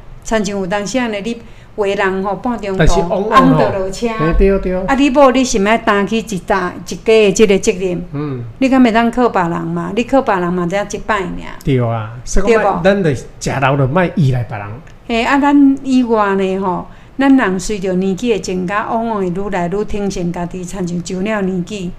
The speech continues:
Speaker 1: 渐着就用阮厝内底乱七八糟，啊，物件安尼一直积，一直积，积甲安尼，迄十户人拢行袂入去。
Speaker 2: 嗯，对啊。
Speaker 1: 对吧？最后连一个吼。
Speaker 2: 骹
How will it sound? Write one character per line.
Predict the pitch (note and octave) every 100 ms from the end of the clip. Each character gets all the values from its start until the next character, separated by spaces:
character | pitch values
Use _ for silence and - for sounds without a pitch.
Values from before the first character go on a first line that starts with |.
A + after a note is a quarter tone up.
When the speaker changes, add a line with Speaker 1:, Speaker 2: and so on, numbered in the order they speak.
| - - - - -
Speaker 1:
渐 | - G3
着 | G3+
就 | F#3+ G#3
用 | A3 G#3
阮 | A#3
厝 | A3+ A#3+
内 | G3 F3
底 | G#3+
乱 | F#3+ E3+
七 | F3 F#3
八 | F3 F3 E3+
糟， | G3 F#3+ F#3+ - -
啊， | B3
物 | A3 F#3+
件 | F#3+ G3+
安 | A3
尼 | A#3+
一 | A3+
直 | F#3+
积， | F3 G3+ G3
一 | C4
直 | - G#3
积， | - G#3 - - - -
积 | - C#4
甲 | C4+ C#4
安 | C4+ B3+
尼， | B3+ A3+ B3
迄 | -
十 | A3
户 | F3 F3
人 | E3+ F3+
拢 | A3+
行 | A3+ G3+
袂 | F3+
入 | F3 F3+ E3+
去。 | -
Speaker 2:
嗯， | C#3+
对 | D3+
啊。 | C3+ B2+ B2 B2+ - - -
Speaker 1:
对 | -
吧？ | G#3+ G#3
最 | G3+ C#4
后 | B3
连 | G#3+ F#3+ F3+
一 |
个 | F3+ F#3+
吼。 | G3+ F#3+ E3+ - - - - -
Speaker 2:
骹 | - C#3+ D3+